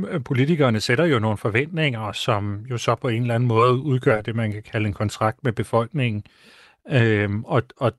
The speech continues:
og der må man sige, at der har Zelensky og, øh, og, og det ukrainske regeringsapparat jo været med til at tale den her forårsoffensiv op. De lavede nogle imponerende sådan, øh, øh, teaser, kan man sige, teaser-videoer, som kom ud i løbet af foråret, som virkelig var med til at sætte forventningerne højt til det her.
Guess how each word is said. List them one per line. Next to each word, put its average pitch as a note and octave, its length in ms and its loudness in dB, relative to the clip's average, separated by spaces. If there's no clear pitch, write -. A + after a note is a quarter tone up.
og A2+ 120 -6
der G2 80 0
må A#2+ 120 0
man B2+ 160 2
sige, C3 300 0
at A#2 100 -2
der A#2+ 60 -2
har A#2 260 0
Zelensky A#2+ 720 2
og, G2 460 4
øh, G#2+ 360 -2
og, G#2+ 300 0
og A2+ 320 -10
det A#2+ 60 2
ukrainske A#2+ 720 0
regeringsapparat A2+ 800 0
jo A#2+ 40 -8
været G#2+ 180 0
med G#2 160 2
til - 140 0
at G#2+ 60 0
tale A#2+ 420 2
den A#2 180 0
her A2 260 0
forårsoffensiv A2 800 2
op. G2+ 180 0
De B2 60 0
lavede G#2 220 4
nogle G#2+ 220 2
imponerende A2+ 640 -2
sådan, G2+ 360 -2
øh, F#2+ 320 0
øh, B2+ 180 0
teaser, C#3 600 2
kan B2 120 -6
man G#2+ 120 -2
sige, A2+ 240 -2
teaser-videoer, B2+ 840 2
som A2 180 -2
kom A2+ 180 2
ud C3+ 140 4
i A#2 40 4
løbet A#2 220 4
af G2+ 100 2
foråret, A2 440 2
som F#2+ 220 -4
virkelig B2+ 320 4
var A2+ 60 -2
med G#2+ 200 0
til B2 140 -2
at G#2+ 80 0
sætte A2+ 240 0
forventningerne A2+ 560 0
højt A2+ 260 2
til - 180 -6
det A2 120 0
her. A#2 180 2